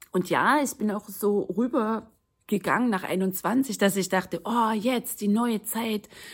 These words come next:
Und, ähm, jetzt wird alles mit einmal so richtig leicht und fröhlich.“ Und ich realisiere jetzt so wirklich, dass wir mittendrin stecken in einer gewaltigen Veränderung.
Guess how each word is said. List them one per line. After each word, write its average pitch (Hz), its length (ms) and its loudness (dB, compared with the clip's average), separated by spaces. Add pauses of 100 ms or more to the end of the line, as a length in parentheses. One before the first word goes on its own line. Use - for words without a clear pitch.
(420)
Und, 208 400 8
ähm, 170 320 2
jetzt 190 380 -4
wird 165 120 -2
alles 165 360 -2
mit 170 180 -6
einmal 175 300 -2
so 170 100 -6
richtig 185 380 -8
leicht 233 420 0
und 185 140 -4
fröhlich.“ 202 640 0
Und 180 380 -2 (1500)
ich - 140 -4
realisiere 196 840 2 (580)
jetzt 190 280 -4
so 185 180 -2
wirklich, - 540 0 (100)
dass - 200 -6
wir 196 80 0
mittendrin 208 580 2
stecken 185 520 -4
in 175 240 -4
einer 185 260 0
gewaltigen 175 560 -6
Veränderung. 180 600 -6